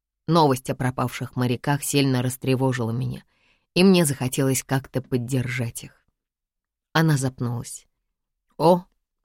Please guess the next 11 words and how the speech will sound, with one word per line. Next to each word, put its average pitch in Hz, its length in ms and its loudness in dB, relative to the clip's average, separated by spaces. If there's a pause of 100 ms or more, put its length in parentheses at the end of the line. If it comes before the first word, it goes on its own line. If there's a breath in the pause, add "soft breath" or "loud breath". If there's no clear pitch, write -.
я 151 240 4
благодарю 135 600 2
за 123 160 0
ваше 123 260 -4
сочувствие, - 800 -6 (220)
мэм. 151 260 0 (540)
Это 156 260 4
очень 131 340 2
достойный 120 560 -2
поступок». - 680 -12 (500)
«Спасибо», - 560 -6